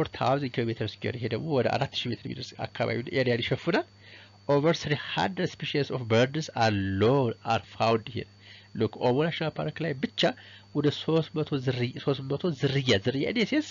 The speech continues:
አንድ ወፍ አንድ ዝርያ ነው። አንድ ወፍ አንድ ዝርያ ነው። ዝርያ ነው፣ ወፎች አይደለም። ኢማጂን ዝርያ ማለት አንድ፣ የአንድ ግሩፕ አባል ይሆናል። ለምሳሌ ሰው አንድ ዝርያ ነው፣ ስፔሺስ ነው። እ፣ ጅብ አንድ ዝርያ ስፒሺስ ነው በማለት። ስለዚህ ዝርያ ስንል ብ-፣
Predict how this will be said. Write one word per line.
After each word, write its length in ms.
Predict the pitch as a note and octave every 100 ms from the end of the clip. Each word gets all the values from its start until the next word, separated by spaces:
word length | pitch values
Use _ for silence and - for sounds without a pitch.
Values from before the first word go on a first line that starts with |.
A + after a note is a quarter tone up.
| - - - - - -
አንድ 260 | B2 C3 C#3+
ወፍ 200 | G#3 -
አንድ 160 | A#2+ A2
ዝርያ 300 | G#2 G#2 G2+
ነው። 140 | G#2+ E3
አንድ 160 | A2+
ወፍ 120 | C#3 A#2
አንድ 140 | G#2+
ዝርያ 200 | G#2+ A2+
ነው። 140 | A2 A2
ዝርያ 280 | B2+ A#2+
ነው፣ 140 | A2+ G#2+
ወፎች 240 | A#2+ -
አይደለም። 240 | G#2+ A2+ A2
ኢማጂን 340 | A2 G#2 G#2
ዝርያ 220 | B2+ C#3
ማለት 220 | C#3 F#3+ - - - -
አንድ፣ 200 | B2 A#2+ -
የአንድ 260 | B2 A#2 A#2+
ግሩፕ 220 | B2+ D3+
አባል 200 | A2+ G#2
ይሆናል። 180 | G#2 A2+
ለምሳሌ 260 | A2+ - C3
ሰው 160 | E3+ -
አንድ 180 | A#2+ A2+ - - -
ዝርያ 280 | B2 A2
ነው፣ 140 | G2 G2+
ስፔሺስ 380 | - - G#2+ -
ነው። 140 | G#2+ - - - - - - - - -
እ፣ 120 | - B2+ D3
ጅብ 200 | C3+ F3
አንድ 180 | F#3+ B2 A#2
ዝርያ 260 | A2 G#2 G#2
ስፒሺስ 380 | - - A2+ -
ነው 100 | G#2+
በማለት። 260 | G#2+ G#2
ስለዚህ 240 | - D#3+ D3+
ዝርያ 260 | C#3 D3+
ስንል 280 | D3+ G3+ C4+ - - - - -
ብ-፣ 140 | C#3